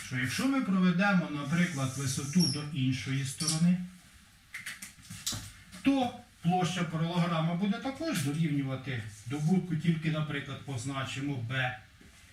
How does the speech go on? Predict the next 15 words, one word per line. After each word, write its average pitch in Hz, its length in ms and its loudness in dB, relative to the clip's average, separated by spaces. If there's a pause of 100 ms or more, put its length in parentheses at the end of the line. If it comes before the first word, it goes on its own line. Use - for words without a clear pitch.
Н. 117 260 0 (520)
Площа 165 360 0
паралелограма 131 1120 -2 (340)
буде 208 280 2
також 302 420 0
дорівнювати 147 760 0
висоті 151 600 -2
Б 123 300 -2 (260)
Н, - 220 4 (840)
на 180 180 6
сторону 302 440 2
до 294 160 0
якої 294 340 0
вона 285 220 4
проведена, 277 580 0